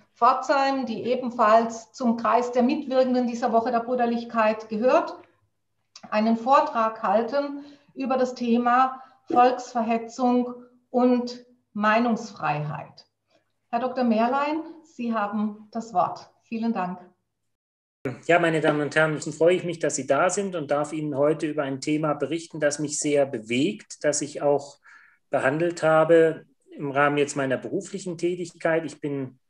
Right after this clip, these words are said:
Speaker 2: Rechtsanwalt. Ich habe früher in meiner Jugend einmal auch viel Strafrecht gemacht, bin aber im Moment eher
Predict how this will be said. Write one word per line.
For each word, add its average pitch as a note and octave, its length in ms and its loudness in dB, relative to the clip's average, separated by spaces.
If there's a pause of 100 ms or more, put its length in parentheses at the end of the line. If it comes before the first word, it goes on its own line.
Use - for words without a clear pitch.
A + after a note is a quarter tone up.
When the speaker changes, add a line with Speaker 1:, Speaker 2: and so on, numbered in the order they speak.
(140)
Speaker 2:
Rechtsanwalt. E3 760 0
Ich - 360 -16 (380)
habe D3 260 2
früher E3+ 480 4
in C#3+ 160 -6
meiner C3+ 220 -4
Jugend E3 400 -6
einmal C3+ 520 -2 (400)
auch C3 140 0
viel C3 200 -2
Strafrecht D#3+ 640 2
gemacht, F3 420 -2
bin D3+ 160 -2
aber C#3+ 220 6
im C#3 80 -2
Moment C3+ 420 0
eher C#3+ 560 4